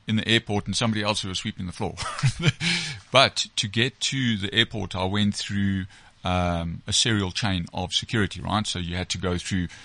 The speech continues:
this checkpoint, then that checkpoint, then that checkpoint, and I finally got through. It's the same thing with, with security. Those are the checkpoints you've gotta put in place. So it starts at perimeter, uh, firewalls. It's, uh,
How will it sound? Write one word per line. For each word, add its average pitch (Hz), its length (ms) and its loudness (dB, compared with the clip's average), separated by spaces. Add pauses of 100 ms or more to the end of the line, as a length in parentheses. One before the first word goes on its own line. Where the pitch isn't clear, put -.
(120)
this 104 160 6
checkpoint, - 680 -4
then 95 220 2
that 101 200 4
checkpoint, 85 580 -6
then 90 180 2
that 92 160 4
checkpoint, 95 440 -2
and 87 100 0
I 85 80 0
finally 90 320 2
got 82 160 -4
through. 110 260 2 (360)
It's - 140 0
the 98 60 0
same 95 240 4
thing 92 200 0
with, 90 320 -2
with 90 140 -2
security. 120 480 0
Those 90 360 -2
are 92 180 0
the 87 100 -4
checkpoints 95 520 0
you've 90 100 -6
gotta 87 140 -2
put - 180 -4
in 85 100 0
place. 110 260 -4
So - 120 -4
it - 100 -6
starts 139 400 2
at - 280 -2 (380)
perimeter, 95 580 4 (100)
uh, 90 200 -2
firewalls. 85 760 2
It's, - 340 -2
uh, 87 240 -2